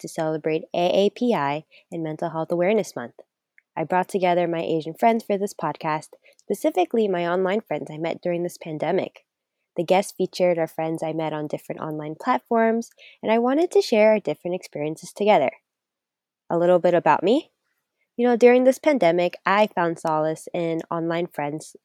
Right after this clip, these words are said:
and communities. And let me be honest, I was skeptical of meeting people online. Like, can you make genuine friendships online? Or how do you build online communities? I didn't know anything, and I proceeded with caution.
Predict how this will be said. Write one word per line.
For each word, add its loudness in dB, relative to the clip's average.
and -10
communities. -2
And -2
let 2
me 6
be 2
honest, 0
I 0
was 4
skeptical 2
of 2
meeting 2
people -2
online. -8
Like, -4
can -4
you 2
make 2
genuine 0
friendships -2
online? 2
Or 2
how -2
do 2
you 8
build 4
online 0
communities? 0
I 4
didn't 6
know 2
anything, 0
and -2
I 4
proceeded 2
with 2
caution. 0